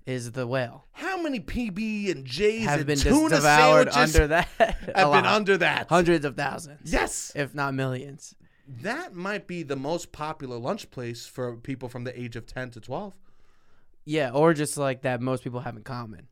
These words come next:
Speaker 2: Yeah.
Speaker 1: from the tri-state area.
Speaker 2: Is eating
Speaker 1: Is that
Speaker 2: underneath
Speaker 1: they've
Speaker 2: the whale.
Speaker 1: ate that lunch at that spot.
Speaker 2: Have you ever seen a, a whale in real life? No. Have I
Speaker 1: No.
Speaker 2: eaten under one?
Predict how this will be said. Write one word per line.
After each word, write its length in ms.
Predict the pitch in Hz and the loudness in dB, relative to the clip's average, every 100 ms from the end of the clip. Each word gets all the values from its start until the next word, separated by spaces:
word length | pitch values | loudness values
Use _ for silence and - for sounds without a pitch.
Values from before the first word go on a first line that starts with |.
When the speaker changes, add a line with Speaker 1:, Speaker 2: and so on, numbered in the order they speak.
| 139 | -2
Speaker 2:
Yeah. 260 | 226 370 - _ | 0 0 -4 _
Speaker 1:
from 280 | - 131 123 123 | -8 -6 -6 -8
the 80 | |
tri-state 520 | 123 135 123 - 120 113 | -6 -6 -6 -8 -10 -10
area. 440 | 113 120 120 - _ | -10 -14 -18 -20 _
Speaker 2:
Is 220 | 170 165 | -2 -2
eating 280 | 185 185 170 | -2 -2 2
Speaker 1:
Is 120 | 147 139 | 2 2
that 100 | 143 | 2
Speaker 2:
underneath 80 | 143 | 2
Speaker 1:
they've 80 | 143 | 2
Speaker 2:
the 40 | 151 | 2
whale. 100 | 151 | 2
Speaker 1:
ate 160 | 139 | 0
that 260 | 127 127 127 | 0 -4 -2
lunch 220 | 131 123 | -4 -4
at 80 | 113 | -6
that 180 | 117 113 | -8 -8
spot. 320 | - 117 123 | -10 -12 -8
Speaker 2:
Have 120 | - 185 | -2 2
you 80 | |
ever 140 | 208 180 | 2 2
seen 180 | 196 190 | -2 -2
a, 60 | |
a 220 | 165 151 156 | -4 -2 2
whale 300 | 160 165 160 | 4 4 4
in 60 | |
real 140 | 151 156 | 2 2
life? 280 | 156 226 185 | 4 2 0
No. 260 | 135 160 | 0 0
Have 160 | 160 147 | 2 2
I 80 | 151 | 2
Speaker 1:
No. 60 | |
Speaker 2:
eaten 180 | 180 196 | 0 -2
under 160 | 202 226 | -2 0
one? 220 | 277 | -2